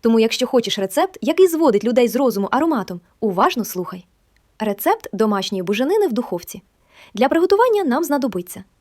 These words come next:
свинина одним шматком вагою два з половиною кілограма, часник — одна головка, темне пиво — півтора літра, сіль, чорний перець, лавровий лист, коріандр,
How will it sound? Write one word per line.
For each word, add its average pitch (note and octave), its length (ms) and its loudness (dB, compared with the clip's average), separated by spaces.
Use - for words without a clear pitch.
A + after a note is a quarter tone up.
свинина B3+ 580 0
одним G3+ 260 0
шматком A#3 400 -2
вагою A#3+ 500 4
два F#3 280 0
з - 80 -6
половиною A3+ 420 -2
кілограма, F#3 500 -4
часник — A#3+ 600 -2
одна G3 260 0
головка, B3 460 -2
темне F#4 300 4
пиво — G3 460 -2
півтора G#3 360 -2
літра, F#3+ 340 -4
сіль, A3 360 -4
чорний G4 280 4
перець, F#3+ 440 -6
лавровий G#3 400 2
лист, A#3 340 -2
коріандр, A#3 600 0